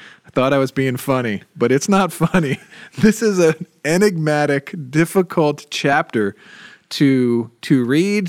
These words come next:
to understand what you're reading, to even understand even, like, the background context of what in the world is going on. So, uh, let me provide that for you very quickly, and then we're not, we're not gonna read the whole chapter. Clayton's gonna read the first eight verses and then, uh, tell you what's happening in the rest of the chapter. But,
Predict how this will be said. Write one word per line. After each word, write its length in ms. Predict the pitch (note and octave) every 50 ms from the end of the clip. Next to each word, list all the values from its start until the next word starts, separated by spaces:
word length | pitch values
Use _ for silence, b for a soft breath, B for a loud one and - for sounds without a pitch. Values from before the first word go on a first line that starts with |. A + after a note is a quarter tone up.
| -
to 160 | - D#3 -
understand 600 | - C#3+ C#3 B2+ B2+ - - - D#3+ E3 F3+ F#3+
what 140 | F#3+ F3+ -
you're 120 | G3 F#3 F3+
reading, 480 | F3+ F3+ F#3 F#3 F3 F3+ F3+ F#3 G3
to 180 | - - - -
even 300 | F#3+ A#3 C4 C4+ A3 G3+
understand 880 | - E3+ F3 E3+ D#3+ D3+ D3 - - - D#3 D3 D3 D3 D3 D3 C#3 - -
even, 320 | - F3+ G3+ F#3+ G3 F3 D3+
like, 160 | D3 C#3+ C#3 -
the 180 | C3+ B2 B2+ C#3+
background 760 | C3+ A#2 - - C3+ C3+ D#3 F3+ - - D#3+ D3 C#3+ D3 -
context 680 | - - C#3+ C#3+ D#3+ F3 E3+ - A#2+ A2+ A2+ - - - -
of 200 | C#3 C#3 B2+ B2+
what 380 | C#3 B2+ B2 D3+ F3+ G#3 -
in 160 | G3 F#3+ F#3 F#3
the 60 | F3+
world 720 | C#3+ B2 A2+ A2 C3 D3+ D#3 D3 C3 A2+ G#2+ G#2 F#2+ - B B B B B B B B
is 180 | - C3+ B2+ A#2+
going 380 | A2+ C3+ C3 B2+ B2 B2 B2
on. 240 | B2 A#2+ G#2 G2 G2
So, 380 | - - - D3 C3+ B2+ B2 B B B B B B
uh, 100 | - B2+
let 120 | B2+ C#3 D3+
me 80 | E3+
provide 440 | E3 - F#3 E3 D#3 D#3 D3+ D3+ D3
that 160 | C#3+ C#3 -
for 260 | - - - C#3+ C3+ C3+
you 360 | C3 B2+ C3 C3 B2+ F#2+ G#2
very 260 | A2+ B2+ B2+ B2+ B2
quickly, 520 | - - C#3+ C3 - C3+ B2 B2 B2 B2
and 160 | D#2 A#2+ B2+ B2+
then 100 | B2 B2
we're 120 | D3+ E3+
not, 240 | E3+ D#3+ D#3 - C3+
we're 100 | D3 D#3+
not 160 | E3 D#3+ D3
gonna 140 | D3 C#3 C3+
read 200 | C3+ C#3 C#3 B2
the 100 | B2+ A#2
whole 160 | C3+ C3 B2
chapter. 460 | B2 - C3+ A#2+ A#2 A#2 - A#2 A2
Clayton's 320 | - - C3+ A#2+ B2 B2 B2
gonna 160 | C3 B2 A#2
read 160 | B2 A#2+ A2
the 60 | A2+
first 280 | - - B2+ A#2+ - -
eight 120 | A#2+ G#2+
verses 440 | G2 A#2 A2+ A2+ A2 - A#2 A2 A#2
and 160 | A2+ G#2+ G#2
then, 260 | G#2 G#2 G2+ G2+ F#2+
uh, 200 | - F#2 F#2 F#2+ -
tell 220 | - - D3+ C#3+ C#3+
you 160 | B2 A#2 G#2+
what's 180 | A2 A2+ -
happening 360 | - A#2+ A2+ - A2+ A2 A2 G#2+
in 80 | G#2+
the 60 | G#2
rest 240 | G2+ G2+ G2 - -
of 80 | G#2 F#2
the 80 | G2+
chapter. 400 | F2+ - A2 F#2+ F#2 - - G#2+
But, 240 | G2+ G#2 G#2 - B